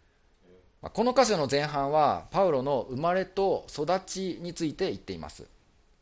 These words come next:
まず、八日目の割礼を受けている、生まれて八日目の割礼を受けているということですけれども、これは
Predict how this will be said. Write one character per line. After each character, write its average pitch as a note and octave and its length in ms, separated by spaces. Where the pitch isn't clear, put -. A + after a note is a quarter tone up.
ま B2+ 100
ず、 A2+ 340
八 G3+ 240
日 A#3 140
目 G#3+ 100
の G3+ 140
割 F3+ 300
礼 F3+ 120
を E3+ 60
受 - 120
け - 60
て A2 100
い G#2 60
る、 A#2 240
生 A2+ 40
ま D3+ 120
れ G3 100
て D3+ 120
八 F3 140
日 F3 100
目 E3 120
の D#3+ 100
割 C#3+ 240
礼 D3 80
を D3+ 60
受 D3 100
け F#2+ 60
て F#2+ 80
い F2 80
る A2 100
と E2+ 80
い D2+ 40
う C#2+ 40
こ - 80
と - 120
で C#2+ 100
す - 80
け F2+ 80
れ F#2 80
ど G2+ 60
も、 A#2 100
こ F3 100
れ C3+ 80
は D3 320